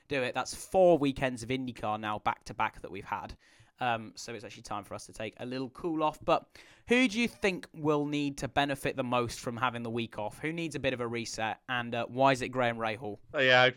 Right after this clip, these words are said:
Speaker 2: poor Graham Rahal. I, I say poor Graham Rahal. I mean, the guy just crashed under a caution. It's kind of inexcusable. And, of course, uh, Benjamin Peterson kind of, uh, just, just decided to join him. He thought, "Hi, Graham.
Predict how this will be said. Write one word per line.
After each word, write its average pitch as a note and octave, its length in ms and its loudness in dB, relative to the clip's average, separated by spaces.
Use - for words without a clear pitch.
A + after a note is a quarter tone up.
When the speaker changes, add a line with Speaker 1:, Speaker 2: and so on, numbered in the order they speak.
Speaker 2:
poor E3 240 6
Graham A#2+ 400 6
Rahal. G2+ 560 0
I, C3 100 -2
I F3 120 4
say G#3+ 200 4
poor E3+ 300 2
Graham A2+ 300 0
Rahal. G2 300 -2
I C#3 100 0
mean, C#3 160 -2
the C3 80 -8
guy B2+ 180 4
just G2+ 200 -8
crashed - 460 -8
under G2+ 340 -4
a F#2+ 40 -6
caution. B2 640 -4
It's C#3 180 -4
kind E3 240 6
of B2 180 -4
inexcusable. A#2 1000 -4
And, A2 200 4
of G#2+ 100 -8
course, A2 320 -4
uh, G#2 260 0
Benjamin G#2+ 380 -4
Peterson G2+ 540 -10
kind G2+ 260 -4
of, F#2+ 300 -8
uh, F#2+ 260 -6
just, C#3+ 200 -2
just D#3 220 0
decided D3+ 420 6
to C#3 100 -4
join C#3+ 300 6
him. C#3+ 220 6
He C3 140 -4
thought, C3+ 260 2
"Hi, D#3 220 6
Graham. C#3 480 6